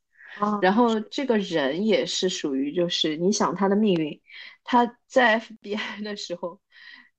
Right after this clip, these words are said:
Speaker 2: 他明明已经看到了这个被恐袭的这个可能性，但是没有受到重视，然后他辞职出来，竟然去了双子塔，然后最后死在双子塔里面。
Speaker 1: 嗯。
Speaker 2: 你说这个还有，还，还能有比这个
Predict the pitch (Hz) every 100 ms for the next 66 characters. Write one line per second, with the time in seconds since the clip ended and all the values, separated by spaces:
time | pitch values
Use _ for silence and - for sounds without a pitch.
0 | _ - 240 233 226 190 196 226 202 175
1 | 185 - 254 202 175 160 - 180 160 143
2 | 135 120 _ 208 196 185 160 - 160 175
3 | 180 190 - 147 156 202 185 190 190 185
4 | 175 190 180 180 226 190 - - 151 156
5 | 185 202 202 - 190 202 - 214 180 180
6 | 190 160 - 185 180 190 196 170 - 139
7 | - 160 180 185 196 190 - 170 180 185
8 | 185 - 170 175 139 160 175 156 180 233
9 | 240 247 226 202 226 220 190 180 202 220
10 | 262 190 175 170 - 262 185 151